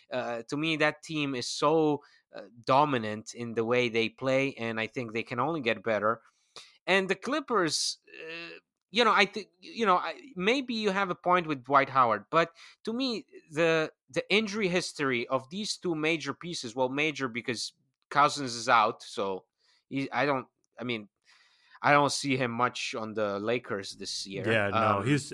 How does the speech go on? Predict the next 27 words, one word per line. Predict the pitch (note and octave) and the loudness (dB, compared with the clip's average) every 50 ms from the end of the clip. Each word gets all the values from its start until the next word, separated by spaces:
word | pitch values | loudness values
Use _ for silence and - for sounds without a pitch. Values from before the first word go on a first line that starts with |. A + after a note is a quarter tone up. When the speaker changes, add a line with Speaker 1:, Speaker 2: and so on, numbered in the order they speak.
| - A#2 | -8 -2
Speaker 2:
he's, | A#2 D3+ E3+ E3 | 0 0 0 0
he, | - D3+ B2+ A#2+ D3 - | -4 -8 -4 -2 0 0
I, | - - C#3+ D3 D3 D#3 - - | 0 -2 -4 -6 -6 -6 -4 -4
it's | E3+ F3 - - C3+ - - | -6 -6 -4 -6 -6 -2 4
sad | - D#3 D#3 D3+ | 8 8 8 8
to | B2 A2+ | 6 2
say, | - - C#3 C3+ C3+ A#2 G2 | 2 6 6 8 8 6 6
but | G2+ A2 G2+ | 4 0 0
he's | F2+ A2+ D3 C#3 | 0 0 0 0
Speaker 1:
It's | C#3+ - - | -2 -2 -4
sad | - - D#3+ D3 | 2 6 6 8
to | C#3+ C#3+ | 10 10
Speaker 2:
probably | D3+ D#3 C3+ B2+ A2+ | 8 8 8 6 2
Speaker 1:
see, | - A#2 | 0 2
Speaker 2:
close | G#2 C3+ C3 B2+ F#2+ - - | 4 4 4 4 4 0 -4
Speaker 1:
yeah. | - - | -8 -8
Speaker 2:
to | A#2 G#2+ G2 | -6 -6 -6
finished | F#2 - - - B2 A#2 A#2+ A#2+ A2 - - | -8 -10 -6 -2 0 0 0 0 -2 -4 -4
as | A#2 G#2 F#2+ F2 | -4 -4 -2 -4
a, | G2 F#2+ F#2+ F#2+ F#2 F2+ - _ _ _ _ _ - | -4 -4 -4 -6 -8 -10 -14 _ _ _ _ _ -12
as | G#2+ G#2+ G#2 | -10 -6 -2
a | G2+ | -2
Speaker 1:
Yes. | G#2+ G2+ F#2+ - - | 0 0 -2 -2 -2
Speaker 2:
N | B2+ A#2 | -2 -2
B | A2 G2+ F#2+ F2+ | -2 -4 -4 -6
A | F2+ | -10
player. | - - - G#2+ G2+ G2 F#2 | -12 -6 -2 0 0 0 -2